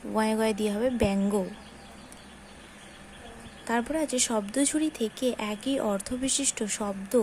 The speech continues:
শূন্য স্থানে বসাও। এখানে এই যে শব্দঝুড়ি লেখা আছে, লেখা আছে শব্দঝুড়ির মধ্যে লেখা আছে রাত্রি,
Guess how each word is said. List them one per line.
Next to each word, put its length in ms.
শূন্য 360
স্থানে 320
বসাও। 400
এখানে 320
এই 60
যে 160
শব্দঝুড়ি 560
লেখা 320
আছে, 220
লেখা 260
আছে 180
শব্দঝুড়ির 560
মধ্যে 260
লেখা 140
আছে 140
রাত্রি, 500